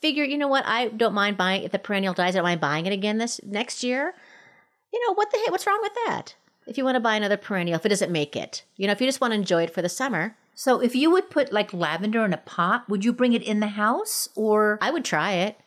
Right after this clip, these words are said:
Speaker 2: Try it, right?
Speaker 1: Yeah, see what happens.
Speaker 2: If you live in a warmer space, you can probably leave it out there all year round.
Speaker 1: Wouldn't that be nice?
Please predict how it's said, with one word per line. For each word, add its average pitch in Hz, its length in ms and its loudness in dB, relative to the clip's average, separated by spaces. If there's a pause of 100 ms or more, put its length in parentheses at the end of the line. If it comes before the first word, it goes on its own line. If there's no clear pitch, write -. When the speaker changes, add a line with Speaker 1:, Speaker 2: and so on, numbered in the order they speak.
(120)
Speaker 2:
Try 175 260 -2
it, 143 180 -12
right? 160 120 -2
Speaker 1:
Yeah, 185 320 2
see 208 180 -2
what 190 100 2
happens. 175 340 0
Speaker 2:
If - 40 -10
you 240 120 6
live 240 140 2
in 214 80 0
a 202 40 2
warmer 196 320 4
space, 185 500 0
you 202 60 0
can 185 100 0
probably 180 260 -2
leave 180 180 -2
it 175 60 -4
out 170 200 -4
there 180 120 -4
all 160 180 -8
year 160 180 -8
round. - 220 -12
Speaker 1:
Wouldn't 160 180 -2
that 160 120 -4
be 165 100 -4
nice? 135 300 -8